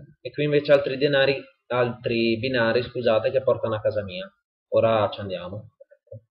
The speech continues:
Come vedete qui c'è il campo di grano, dopo vi spiegherò meglio. Ecco, qui come già detto c'è il campo di grano,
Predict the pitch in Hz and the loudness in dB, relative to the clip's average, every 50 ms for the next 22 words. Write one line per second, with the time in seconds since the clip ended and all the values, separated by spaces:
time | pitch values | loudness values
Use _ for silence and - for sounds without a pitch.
0 | _ _ _ _ _ _ _ _ _ - 113 117 113 107 113 107 117 110 113 107 | _ _ _ _ _ _ _ _ _ -10 -6 -4 -2 -2 0 0 0 -2 -2 -4
1 | - 117 110 104 98 98 95 - - 104 101 - 104 101 - - 98 107 107 113 | -4 -4 -4 -2 -2 -4 -4 -6 -6 -6 -6 -6 -8 -10 -10 -10 -10 -6 -4 -4
2 | 104 85 87 92 113 120 - - 101 101 - 104 98 92 95 95 101 - 104 101 | -4 -4 -6 -8 -10 -10 -10 -10 -10 -8 -6 -6 -8 -8 -8 -10 -10 -8 -8 -6
3 | 101 104 104 104 98 87 85 85 - 147 151 - _ _ _ _ _ _ _ _ | -4 -4 -4 -6 -6 -8 -12 -12 -14 -14 -16 -18 _ _ _ _ _ _ _ _
4 | _ _ _ _ _ _ _ _ _ _ _ _ _ _ _ _ _ _ _ _ | _ _ _ _ _ _ _ _ _ _ _ _ _ _ _ _ _ _ _ _
5 | _ _ _ _ _ _ _ _ _ _ _ _ _ - - - - - - - | _ _ _ _ _ _ _ _ _ _ _ _ _ -12 -12 -12 -10 -10 -10 -10
6 | - - - - _ _ _ _ _ _ _ _ _ _ - 135 139 139 147 151 | -10 -12 -18 -20 _ _ _ _ _ _ _ _ _ _ -4 -2 0 2 4 4
7 | 156 156 147 139 131 123 113 101 101 - 120 120 117 113 113 113 123 117 120 127 | 6 6 6 6 4 2 2 0 -2 -4 -2 0 0 0 0 0 0 0 0 -2
8 | 127 135 - - 123 117 123 123 123 120 123 117 120 110 127 120 117 113 110 127 | -2 -2 -2 -2 -2 -2 -2 -6 -6 -4 -4 -6 -4 -2 -2 -2 0 0 0 -2
9 | 151 165 - - - - | -4 -4 -8 -12 -18 -20